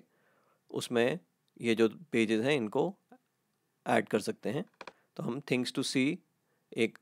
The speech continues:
हमने नया पेज बनाया था और अगर हम इसको अब सेव करके अब देखें दोबारा वेबसाइट,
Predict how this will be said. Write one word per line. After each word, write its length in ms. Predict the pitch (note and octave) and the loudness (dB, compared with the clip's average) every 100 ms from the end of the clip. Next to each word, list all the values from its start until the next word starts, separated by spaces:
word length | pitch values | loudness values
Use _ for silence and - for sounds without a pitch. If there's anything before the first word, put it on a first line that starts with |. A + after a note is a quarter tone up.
| - | -10
हमने 260 | A2 G#2 G#2+ | -4 0 2
नया 200 | G#2 G#2 | 4 4
पेज 220 | A2 G#2 | 4 2
बनाया 340 | G#2+ G2 G2 | 0 0 2
था 240 | - B3+ _ _ _ _ _ _ _ _ - | -2 -4 _ _ _ _ _ _ _ _ -8
और 120 | A2 A2 | 0 2
अगर 220 | A2 A#2 | 4 2
हम 220 | A#2+ C3 | 0 -4
इसको 240 | A#2+ B2 A2+ | -2 2 2
अब 80 | |
सेव 280 | - A2 A2 | 2 2 2
करके 420 | A2 A2 A#2 D3+ - _ _ _ _ _ _ _ _ - - _ _ _ - | 2 -2 0 -4 -4 _ _ _ _ _ _ _ _ -20 -20 _ _ _ -18
अब 100 | G#2+ - | -16 -10
देखें 340 | A2 G#2 B2+ B2 | -2 -2 0 0
दोबारा 320 | G#2+ G#2 A2 | 2 4 4
वेबसाइट, 540 | G#2 - G#2+ G#2 - | 2 -2 -2 -2 -4